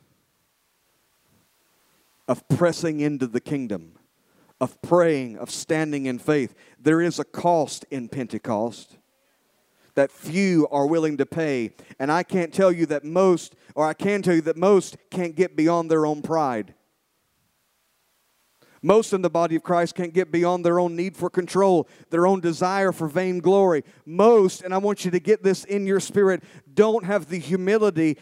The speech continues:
to survive their own mistakes. Boy, that statement, that statement packs a punch. Most don't have the humility to survive their own mistakes.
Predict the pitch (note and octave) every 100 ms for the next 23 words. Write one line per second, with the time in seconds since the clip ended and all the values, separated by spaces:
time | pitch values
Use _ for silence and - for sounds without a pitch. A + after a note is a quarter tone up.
0 | - - F#3 - F3 C#3 F#3+ G#3 G#3 D#3+
1 | F3 F3 G3 G3+ F3+ D#3+ - - F#3 D#3+
2 | - - - - _ _ _ _ _ _
3 | _ _ _ _ _ _ _ _ _ _
4 | _ _ _ _ _ _ - G3+ F3+ D#3+
5 | - G3 E3+ C3 A#2 - _ _ _ G3
6 | F#3+ - - G3+ E3 D#3 - E3 - D3+
7 | E3+ D#3+ B2 - _ _ _ _ D#3+ F#3+
8 | A3+ B3+ - - A3+ F#3 G#3 G3+ F3+ D3
9 | F#3 F3+ G3+ A3+ G3+ E3+ D#3+ - _ -
10 | G3 - F#3 C#3 G3 G3+ G3+ D3+ F3+ F3+
11 | - G#3 G#3+ G3+ F3+ E3+ - G#3 G3 D3+
12 | -